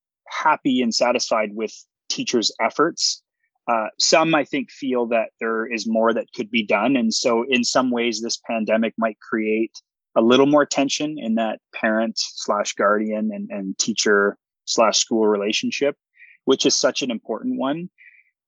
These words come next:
I just, I really think that the most important thing between parents, guardians, and the school or teachers directly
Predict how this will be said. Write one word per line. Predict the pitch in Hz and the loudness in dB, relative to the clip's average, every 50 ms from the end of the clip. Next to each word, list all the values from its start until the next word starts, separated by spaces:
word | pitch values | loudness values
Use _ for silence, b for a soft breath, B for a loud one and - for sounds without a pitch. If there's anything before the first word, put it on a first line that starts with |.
| - _ - | -10 _ 2
I | 139 156 | 2 2
just, | 170 156 196 190 - - - | 2 2 0 -2 -2 -2 -2
I | 160 | 0
really | 156 139 147 160 175 196 202 - | 0 2 2 2 2 2 0 -4
think | - - - 156 156 147 - _ | -6 -8 -6 -6 -6 -6 -4 _
that | 143 123 113 107 - - - _ _ _ _ _ _ _ _ _ _ _ _ _ B B B B B B B B B B _ _ _ _ _ _ _ _ _ _ _ _ _ _ | 2 2 2 2 0 -4 -10 _ _ _ _ _ _ _ _ _ _ _ _ _ B B B B B B B B B B _ _ _ _ _ _ _ _ _ _ _ _ _ _
the | - 151 147 | 0 2 4
most | 147 147 180 190 - - 196 | 4 6 6 4 4 2 0
important | 180 - - 170 151 - 143 - | 0 2 2 0 0 0 -4 -4
thing | - 139 123 123 120 | -2 0 0 0 0
between | 117 117 - - 123 113 113 113 110 113 - _ - | -2 -4 -6 -6 -6 -4 -4 -4 -4 -6 -10 _ -4
parents, | - 127 123 123 117 - | 0 0 0 0 -2 -2
guardians, | - - 117 113 113 117 117 117 113 110 110 110 - - - | 0 0 2 2 2 0 0 -2 -4 -4 -6 -6 -8 -10 -8
and | 127 113 110 110 | -6 -4 -4 -4
the | 107 | -2
school | - - - - 117 107 104 107 123 123 - | -2 -4 -4 -4 -4 -2 -2 -2 -2 -2 -4
or | 110 104 | -6 -6
teachers | - - 120 107 - 120 107 - | -4 -6 -6 -6 -4 -4 -6 -4
directly | - 110 98 101 110 - _ 120 113 120 131 - | -4 -4 -2 -2 -4 -4 _ -4 -4 -4 -4 -6